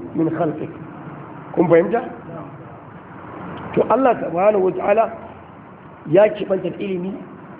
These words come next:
wanda babu wanda ya sani, sana ku ilimin da ya tarayya da bayansa ya sanar da su, su ma sun sani. To, me suke cewa su ar-rasikhuna fil ilmi?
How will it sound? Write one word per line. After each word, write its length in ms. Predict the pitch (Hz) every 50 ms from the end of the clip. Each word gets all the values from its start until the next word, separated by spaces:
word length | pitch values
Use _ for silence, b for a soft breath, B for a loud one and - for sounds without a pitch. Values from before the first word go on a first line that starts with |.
| - - - - - - - - - - - - - -
wanda 220 | - 226 220 208
babu 260 | 190 208 208 196 175 180
wanda 180 | 196 196 180
ya 80 | 175 160
sani, 240 | 151 190 214 202 196 - - - - - - - - - -
sana 300 | - 196 202 196 196 190
ku 120 | 180 - - - -
ilimin 300 | 220 220 208 196 190 190
da 80 | 170
ya 80 | 175 185 180
tarayya 420 | 185 165 160 165 185 185 180 175 151
da 80 | 147
bayansa 380 | 143 170 190 202 202 196 175 165
ya 180 | 160 165 180 165
sanar 180 | 180 196 196
da 80 | 185 175
su, 140 | 143 - 220 - - - - - - - - - - -
su 80 | - 165
ma 140 | 156 160 156 147
sun 140 | 143 143
sani. 200 | 135 147 147 139 - - - - - - - - - - - -
To, 120 | - 180 185
me 140 | 196 196 185
suke 180 | - - - - - - - - - - - -
cewa 240 | - 220 208 202 185 -
su 80 | 190 220
ar-rasikhuna 580 | 196 185 190 190 185 143 175 - 180 180 180 165
fil 220 | 139 175 190 -
ilmi? 240 | 226 254 262 226